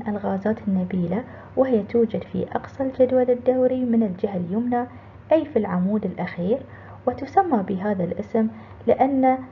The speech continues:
تميل إلى عدم الارتباط بالمواد والعناصر الأخرى في الظروف الطبيعية، فهي لا تتفاعل مع العناصر الأخرى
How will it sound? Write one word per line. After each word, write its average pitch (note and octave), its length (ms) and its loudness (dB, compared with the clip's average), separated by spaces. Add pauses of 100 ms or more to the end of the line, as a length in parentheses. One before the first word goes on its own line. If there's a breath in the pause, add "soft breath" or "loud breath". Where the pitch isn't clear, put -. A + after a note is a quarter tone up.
(160)
تميل C#4+ 380 0
إلى G3+ 560 0
عدم A#3 260 2
الارتباط G3 760 -4
بالمواد G3 920 0
والعناصر F3+ 640 -2
الأخرى G#3+ 560 -2 (340 loud breath)
في A#3+ 220 4
الظروف F#3 680 2
الطبيعية، A3 680 2 (540 loud breath)
فهي F#3+ 240 0
لا F3 120 0
تتفاعل A#3 580 2
مع A3 140 2
العناصر A3 540 0
الأخرى B3 520 -2